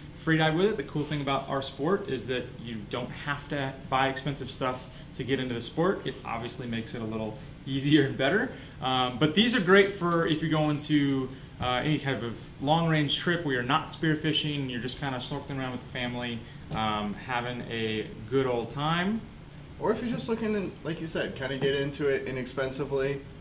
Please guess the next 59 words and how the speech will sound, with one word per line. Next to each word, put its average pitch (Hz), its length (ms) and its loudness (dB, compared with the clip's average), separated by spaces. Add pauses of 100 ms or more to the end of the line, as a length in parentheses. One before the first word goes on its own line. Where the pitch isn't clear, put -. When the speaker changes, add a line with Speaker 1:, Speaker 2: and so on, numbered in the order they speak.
(140)
Speaker 2:
you 147 80 -4
don't 151 260 2
need, 143 600 -2 (760)
you 113 80 -2
know, 117 160 -2
five 127 360 2
hundred 131 220 -4
dollar 117 240 2
fins 120 360 -6
to 110 60 -6
go 101 120 2
freediving. 101 560 -2
I 98 40 -6
mean, - 0 -
Speaker 1:
Nope. 104 160 -2
Speaker 2:
there's, 113 320 -4 (100)
there's 120 180 -2
guys 123 300 0
out 117 160 -2
there 117 140 -2
that 113 120 0
are 110 120 0
freediving 113 580 -2 (360)
several 123 420 -2
hundred 113 280 -2
feet 117 300 -4
with 101 120 -4
no 113 280 2
fins. 170 680 0
Speaker 1:
That's 104 280 -6
true. 170 360 2
Speaker 2:
You 123 140 -4
know, 117 60 0
you 113 160 2 (220)
Speaker 1:
Very 120 120 -2
Speaker 2:
should 147 160 2
be 131 60 2
Speaker 1:
true. 139 100 6
Speaker 2:
able 120 160 2
to 113 60 -2
dive 117 340 2
pretty 113 160 0
well 107 320 2
with 107 180 0 (100)
Speaker 1:
<laughs> - 440 2
Speaker 2:
any 139 160 4
kind 98 240 0
of 101 60 -4
Speaker 1:
With 165 200 6
Speaker 2:
fin. 190 100 10
Speaker 1:
some 170 100 8
short 190 200 10
fin. 139 180 8
Speaker 2:
<laughs> 151 40 2
Speaker 1:
No, 185 160 10
that's 165 160 6
a 175 60 6
great 165 300 4
point. 139 260 4